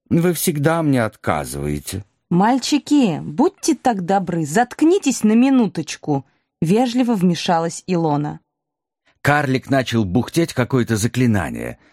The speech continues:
Speaker 1: а лишний шум мешал астрологическому консультанту уловить возможный подвох. Дворцовый маг творил заклинание в традиционной манере африканских колдунов мганга и чукотских шаманов.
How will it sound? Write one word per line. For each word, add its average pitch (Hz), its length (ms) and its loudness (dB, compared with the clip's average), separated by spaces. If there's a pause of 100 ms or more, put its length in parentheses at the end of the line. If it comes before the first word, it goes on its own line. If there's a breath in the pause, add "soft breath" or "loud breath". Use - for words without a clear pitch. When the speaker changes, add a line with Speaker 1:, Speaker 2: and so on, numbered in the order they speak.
(200)
Speaker 1:
а 117 80 2
лишний 120 380 2
шум 190 240 2
мешал 139 460 0
астрологическому 104 960 0
консультанту 73 840 -2
уловить 110 500 0
возможный 82 560 -2
подвох. 113 580 -6 (340)
Дворцовый 85 640 0
маг 156 260 0
творил 113 340 0
заклинание 120 640 0
в 117 100 -4
традиционной 113 800 0
манере 101 440 2
африканских 107 840 -4
колдунов 80 600 0
мганга 87 760 -2 (440 loud breath)
и 165 60 2
чукотских - 680 -2
шаманов. 64 520 -2